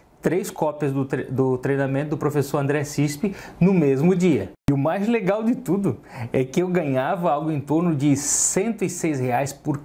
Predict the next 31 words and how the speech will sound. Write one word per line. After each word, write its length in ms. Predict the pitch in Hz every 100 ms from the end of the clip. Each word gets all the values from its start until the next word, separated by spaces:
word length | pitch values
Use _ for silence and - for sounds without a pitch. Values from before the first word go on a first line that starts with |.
| -
cada 400 | 135 139 147 139
venda 260 | 120 127
realizada. 680 | 117 120 117 101 107 98 92 - - - -
Então, 500 | 139 208 254 185 - - - - - -
você 260 | 156 -
imagina 800 | 247 247 233 156 156 190 247 294 - - -
você 220 | 127 151
criar 260 | - 147 139
toda 320 | - 180 196
uma 140 | 208
estrutura 480 | 196 202 190 180 185
que 100 | 185
trabalha 420 | - 143 127 143
pra 140 | 175 175
você 320 | 151 143 151
vinte 380 | 120 123 254 262
e 40 |
quatro 340 | - 185 175
horas 200 | 160 151
por 260 | 151 - 135
dia 360 | 104 139 240 254 - - -
e 40 |
que 120 | 123
você 200 | 135 135
pode 320 | 131 - 135 131
estar 160 | -
trabalhando 560 | 117 131 127 123 139 127
ainda 240 | 117 139
no 140 | 127 117
seu 280 | - 113
trabalho 680 | 101 - 104 101 110 131 117